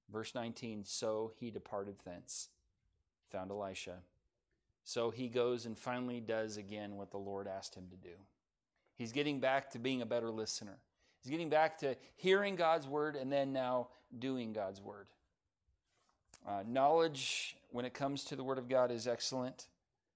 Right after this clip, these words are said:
but obedience is even better because knowledge puffeth up. Um,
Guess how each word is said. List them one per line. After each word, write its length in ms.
but 100
obedience 720
is 100
even 220
better 340
because 560
knowledge 400
puffeth 360
up. 260
Um, 240